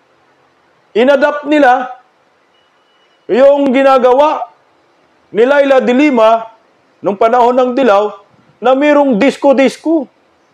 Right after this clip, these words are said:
concert-concert. Bakit?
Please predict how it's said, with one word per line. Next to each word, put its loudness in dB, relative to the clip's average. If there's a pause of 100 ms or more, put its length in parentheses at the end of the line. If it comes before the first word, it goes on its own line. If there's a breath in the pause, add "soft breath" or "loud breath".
(140)
concert-concert. 0 (1600)
Bakit? -6